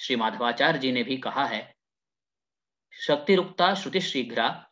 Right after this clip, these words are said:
लिंगम श्रुत्यनुमापकम नैराकांक्षात्मके बोधे श्रुत्या अग्नौ केवले स्थितिः।" विस्तृत जानकारी के लिए आप उन शास्त्रों को, पूर्व मीमांसा शास्त्रों में श्रुति प्राबल्याधिकरण में आप विस्तार रूप से देख सकते हैं। इस प्रकार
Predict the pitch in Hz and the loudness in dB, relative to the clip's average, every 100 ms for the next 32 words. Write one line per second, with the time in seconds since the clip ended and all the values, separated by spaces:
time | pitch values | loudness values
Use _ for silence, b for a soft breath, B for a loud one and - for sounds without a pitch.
0 | - 151 175 190 202 190 190 123 147 165 | -4 0 2 2 2 0 0 2 4 4
1 | 156 131 127 - - 123 147 175 180 170 | 4 2 -2 -4 -8 0 4 6 6 4
2 | 165 165 170 160 156 151 147 139 131 165 | 2 4 2 2 0 0 0 0 -2 0
3 | 190 135 - 175 185 139 131 147 165 123 | -2 -4 -2 2 4 2 -2 -2 0 2
4 | 123 127 131 113 104 95 104 - _ _ | 2 0 -4 -8 -12 -12 -12 -16 _ _
5 | _ _ - 139 214 180 151 156 147 135 | _ _ -8 2 4 6 4 4 0 0
6 | 123 107 110 151 - _ _ 160 196 240 | -2 -4 -4 -6 -12 _ _ 4 4 6
7 | 247 - _ _ _ 175 208 160 117 - | 2 0 _ _ _ 2 2 4 0 0
8 | 120 113 135 - 180 165 147 139 135 165 | -2 -2 -4 0 2 2 2 0 2 0
9 | 123 117 - 113 107 95 - _ _ - | 0 -4 -2 -2 -2 -6 -10 _ _ -4
10 | 156 196 170 156 147 147 139 120 117 113 | -2 4 4 4 4 2 2 0 -2 0
11 | 110 165 - _ - 156 165 - - 117 | -2 -4 -10 _ -2 -2 -2 -12 -14 -4
12 | 131 151 135 113 131 131 107 - - - | 2 4 2 -2 -4 -2 -4 -4 -12 -10
13 | 95 107 _ _ _ b _ _ _ _ | -12 -14 _ _ _ b _ _ _ _
14 | _ _ _ _ 202 196 143 113 120 156 | _ _ _ _ -4 -2 0 2 0 -2